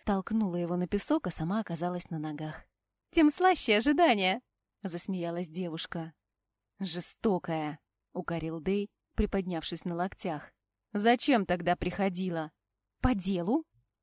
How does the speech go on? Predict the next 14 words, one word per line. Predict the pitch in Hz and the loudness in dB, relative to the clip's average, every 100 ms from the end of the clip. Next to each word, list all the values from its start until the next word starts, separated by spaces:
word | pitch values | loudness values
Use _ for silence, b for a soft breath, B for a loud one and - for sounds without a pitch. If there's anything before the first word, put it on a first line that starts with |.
| _ | _
Сараси | - - 185 180 190 | -2 2 2 0 -2
сказала, | - 208 196 320 247 | -2 0 0 2 0
что | - 214 | 0 -2
ждёт | 175 247 - | 2 0 0
тебя | 240 196 | 0 0
в | 180 | 2
большом | 190 - 294 311 | 0 2 2 2
храме". | 285 214 208 220 - _ _ _ _ _ _ _ | 0 0 -2 -4 -8 _ _ _ _ _ _ _
Всё | - - 226 196 | -12 -2 0 0
игривое | 196 202 196 | 0 -2 -2
настроение | 190 - 208 202 202 196 | -2 -4 -2 -2 -2 -2
Дэя | 180 233 240 196 | 0 2 2 2
мигом | 208 190 175 170 | 2 0 0 -4
испарилось. | - 180 170 170 170 170 - | -4 -4 -4 -4 -6 -8 -12